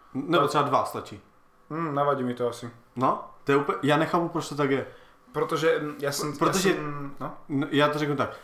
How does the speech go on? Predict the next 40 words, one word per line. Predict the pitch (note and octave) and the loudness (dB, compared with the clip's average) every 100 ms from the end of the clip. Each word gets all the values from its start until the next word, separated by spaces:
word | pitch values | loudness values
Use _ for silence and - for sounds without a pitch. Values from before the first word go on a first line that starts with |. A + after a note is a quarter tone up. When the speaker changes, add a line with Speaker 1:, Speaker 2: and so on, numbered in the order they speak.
| - | -2
Speaker 1:
jak | C3+ C#3 | 0 2
když | E3+ | 2
jdu | E3+ | 2
třeba | - D3+ B2 D#3 | 2 2 2 0
i | |
s | C3 | 0
nějakou | D3+ D3 C3 | 2 2 -2
ženou | A#2 G#2+ C#3 G#3+ B2 | 0 0 2 2 2
a | |
je, | A#2+ A#2 A2 C3 | 2 0 -2 -2
je | A#2 | -2
noc | A2 B2+ G#3+ - - _ - - _ B2+ | 0 0 0 -4 -20 _ -20 -20 _ 2
a | |
já | A#2+ B2 | 4 4
prostě | C#3 C3+ C#3 C3 | 0 0 0 0
se | C3+ | 0
necítím | C3+ F3+ - D3+ | 0 0 2 0
úplně | C#3+ C#3+ | 2 2
komfortně, | C3+ A#2 A2+ - E3 B3 - - - - _ _ | 0 -2 -4 -2 -2 -4 -6 -20 -20 -20 _ _
ta-, | - - | -10 -6
a | C3 | -4
tak | C#3 B2+ - - - | 0 -2 -4 -16 -14
vím, | A2 E3+ A3+ | -2 2 2
že | E3+ C#3 | 4 2
jakoby | B2+ B2+ D3 C3+ | 2 0 0 0
ten | - B2 A#2 - C3+ | 0 -2 -4 -8 -10
druhý | A#2+ F3 A3 | 0 2 2
člověk | G#3+ C3+ A#2+ F3+ G3+ - - _ | 2 0 2 0 -2 -8 -20 _
je | B2 | -4
úplně | D3+ D#3 A3 G#3 | -2 0 0 0
stejně | F#3 F3 C#3+ | 2 0 0
třeba | D#3+ D#3 | 2 2
na | D3+ | 2
tom, | D3+ | 0
jak | C#3+ | -2
jsem | - C#3 | -2 0
já, | A2+ B3 - - _ - | 0 -2 -6 -20 _ -6
že | B2 | 0
je | D3 | 2
prostě, | E3 D3 - C#3+ | 2 0 2 2